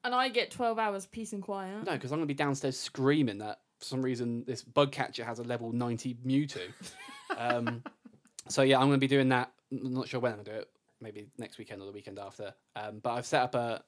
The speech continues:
Speaker 2: a, a donations page on, on my socials. I'll, I'll share it on,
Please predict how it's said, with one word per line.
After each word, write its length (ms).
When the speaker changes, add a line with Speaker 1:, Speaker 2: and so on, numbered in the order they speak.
Speaker 2:
a, 120
a 60
donations 440
page 500
on, 220
on 60
my 100
socials. 400
I'll, 340
I'll 60
share 320
it 20
on, 180